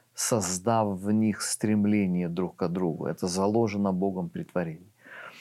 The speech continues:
Поэтому для любого человека более естественно,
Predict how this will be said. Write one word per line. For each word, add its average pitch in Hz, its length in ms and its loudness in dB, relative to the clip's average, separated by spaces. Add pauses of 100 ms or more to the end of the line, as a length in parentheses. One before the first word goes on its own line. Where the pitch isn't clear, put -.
(340)
Поэтому 135 680 2
для 113 500 2
любого 120 600 4
человека 131 640 2
более 107 680 4
естественно, 110 1300 0